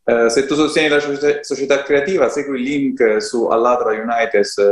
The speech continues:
punto com e clicca sul pulsante rosso che trovi in alto, partecipare. Questo è l'unico modo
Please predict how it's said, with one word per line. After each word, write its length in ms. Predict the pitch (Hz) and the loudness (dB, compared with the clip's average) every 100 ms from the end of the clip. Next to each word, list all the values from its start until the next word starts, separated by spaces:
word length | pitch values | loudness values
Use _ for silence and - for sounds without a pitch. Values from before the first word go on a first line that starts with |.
| 101 98 | 4 2
punto 320 | - 113 107 - | -2 -2 -2 2
com 480 | 98 87 87 92 - | 0 0 -8 -18 -14
e 100 | - | -6
clicca 300 | 151 156 131 | -6 -2 0
sul 180 | 127 | 0
pulsante 440 | - 117 135 123 117 | -2 -2 -2 0 0
rosso 280 | 123 - 107 | 0 -4 -2
che 140 | 104 | -2
trovi 280 | - 107 104 | 0 0 0
in 40 | |
alto, 640 | 117 123 120 - 107 107 _ _ _ | -2 -2 -4 0 0 0 _ _ _
partecipare. 840 | - 98 107 110 101 87 85 87 - | -2 -2 -2 0 0 0 0 -4 -4
Questo 260 | - - | -6 0
è 20 | |
l'unico 280 | 131 175 160 | 0 2 0
modo 540 | 143 156 123 117 120 | 2 2 4 0 -2